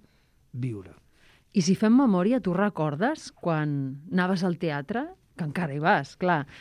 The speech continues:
Speaker 1: Sí.
Speaker 2: Però com a espectador, les primeres vegades, quan anaves al Lliure de Gràcia a veure Lluís Pasqual i
Speaker 1: Mm.
Speaker 2: Fabià Puigcerver?
Speaker 1: Sí, èxtasi. O sigui, en aquell moment, eh, jo venia del món aficionat, perquè ja portava d'això des dels set anys, i estava rodejat de gent que s'estimava el teatre,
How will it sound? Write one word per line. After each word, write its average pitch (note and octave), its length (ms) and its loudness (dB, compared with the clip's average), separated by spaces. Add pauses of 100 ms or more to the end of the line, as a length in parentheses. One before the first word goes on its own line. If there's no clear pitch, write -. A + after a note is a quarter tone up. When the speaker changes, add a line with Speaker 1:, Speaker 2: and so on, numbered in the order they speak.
(140)
Speaker 1:
Sí. - 120 -8
Speaker 2:
Però F3 140 4
com F3+ 140 4
a F3+ 40 4
espectador, G3 520 4
les F#3 160 2
primeres F#3+ 500 4
vegades, E3 500 0
quan F3+ 140 -4
anaves E3 360 0
al E3 100 2
Lliure E3 380 0
de D3+ 120 -4
Gràcia E3 580 -2
a C#3+ 60 -2
veure C#3+ 340 -2
Lluís C#3+ 220 -4
Pasqual D3 480 -6
i C#3 320 -6 (180)
Speaker 1:
Mm. D3+ 200 -8 (440)
Speaker 2:
Fabià D3 800 -4
Puigcerver? D#3 640 -6 (180)
Speaker 1:
Sí, D#3+ 300 -2
èxtasi. A2 600 -4 (120)
O A#2 80 -8
sigui, C3 680 0 (140)
en D3 140 2
aquell F3+ 240 2
moment, F#3+ 460 4
eh, E3 420 0
jo D#3+ 160 0
venia E3 240 0
del D3+ 160 2
món D3 180 0
aficionat, C#3 640 -2
perquè C3 220 -2
ja A#2 40 -4
portava B2 400 -6
d'això C3+ 360 -4
des B2 160 -6
dels G#2+ 180 -12
set G2+ 220 -14
anys, E3+ 240 -4
i C3+ 40 -6
estava C3+ 280 -4
rodejat C3 560 -2
de D#3 100 0
gent F3+ 380 0
que D#3+ 80 -6
s'estimava C3+ 560 -6
el D#3+ 80 -6
teatre, F#3 420 -6